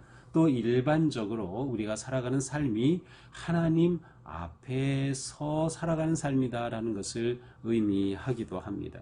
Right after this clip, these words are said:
그래서 하나님 앞에서 함부로 입을 열지 말라. 그래서 함부로 입을 열지 말라는 것은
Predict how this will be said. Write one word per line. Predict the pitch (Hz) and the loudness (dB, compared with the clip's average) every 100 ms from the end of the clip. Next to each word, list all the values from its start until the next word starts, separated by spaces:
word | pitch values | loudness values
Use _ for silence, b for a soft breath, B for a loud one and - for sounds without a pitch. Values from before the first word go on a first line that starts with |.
| - | -10
그래서 | 113 127 135 147 190 B B | -6 -2 2 2 0 B B
하나님 | 165 180 180 147 | 4 8 8 6
앞에서 | 107 - 92 85 - 87 | 4 -4 -6 -6 -8 -8
함부로 | - 180 170 165 | -2 0 2 2
입을 | 139 135 | 2 2
열지 | 117 107 - | 2 -2 -2
말라. | 101 85 87 85 82 76 78 85 - - - | -4 -4 -6 -8 -8 -8 -10 -12 -14 -16 -4
그래서 | 123 139 | -2 0
함부로 | 127 170 160 | 2 2 4
입을 | 147 127 | 4 4
열지 | 120 107 113 107 113 | 2 0 0 0 -2
말라는 | 104 101 101 101 | -2 -4 -6 -6
것은 | 98 143 139 | -2 0 0